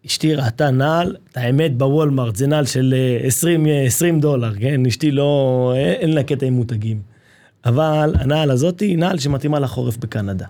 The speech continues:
אוקיי? היא מאוד יפה, היא מאוד מחממת, היא אטומה למים,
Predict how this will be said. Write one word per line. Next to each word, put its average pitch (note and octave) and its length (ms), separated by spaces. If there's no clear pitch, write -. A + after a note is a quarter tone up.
אוקיי? E3 400
היא C3+ 120
מאוד C3+ 300
יפה, F3 680
היא C#3+ 100
מאוד C3+ 280
מחממת, B2+ 1000
היא C3 120
אטומה C3 340
למים, B2+ 760